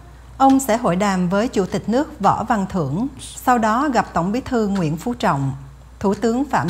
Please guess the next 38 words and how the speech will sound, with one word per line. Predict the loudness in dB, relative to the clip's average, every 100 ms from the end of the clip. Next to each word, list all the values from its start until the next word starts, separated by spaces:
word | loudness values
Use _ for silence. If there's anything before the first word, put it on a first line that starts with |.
| 0
Minh | -2
Chính | -2 0 0 -4 -16 -16 0
và | 2 4 0
Chủ | -2 -4
tịch | -4 -2
Quốc | -2
hội | 0 0 0
Vương | 0 0 0
Đình | 0 0
Huệ. | 0 -2 -2 -6 -8 -18 -20 -20 -20 -20 -20 -20 -20 -20 -20 -20 -20 -4
Tổ | -2
chức | 0 0
Nhân | 2 2
quyền | 2 0 0
Thế | -2
giới | 0 0 2
nói | 2 2
rằng | 2 2 2 -2 -6 -16 -2
điều | 2 4 2
rất | 2 0 0
quan | 0 2
trọng | 0 0 0
là | 0 0
ông | 0 0 -2
Hurley | -2 -2 -2 -2 -4 -6 -10 -6
nên | 0 2 2 0
thảo | 0 2
luận | 0 2 -2 -2 -2
về | -2 0
số | -2 -4
phận | -2 0 0
của | -2 0
hơn | 0 0 -2 -6
một | -6 -4
trăm | -2 -2
sáu | -2 -2 2
mươi | 2
người | 2 2 2